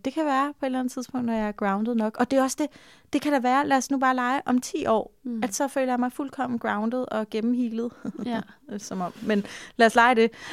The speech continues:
Speaker 1: Øh, så kan det godt være, at jeg har totalt mod på at begynde at isbade,
Speaker 2: Ja.
Speaker 1: i hvert fald i dele af min cyklus.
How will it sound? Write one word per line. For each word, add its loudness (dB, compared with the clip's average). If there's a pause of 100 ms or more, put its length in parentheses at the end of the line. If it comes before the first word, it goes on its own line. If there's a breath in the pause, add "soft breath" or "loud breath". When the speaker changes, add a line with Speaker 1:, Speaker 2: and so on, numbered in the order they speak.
(140 loud breath)
Speaker 1:
Øh, 6
så 0
kan 2
det 0
godt 6
være, 6
at 6
jeg 4
har -2
totalt -4
mod -2
på -6
at -4
begynde -6
at -10
isbade, -4
Speaker 2:
Ja. 0
Speaker 1:
i -2
hvert -4
fald -6
i -8
dele -4
af -4
min -6
cyklus. -12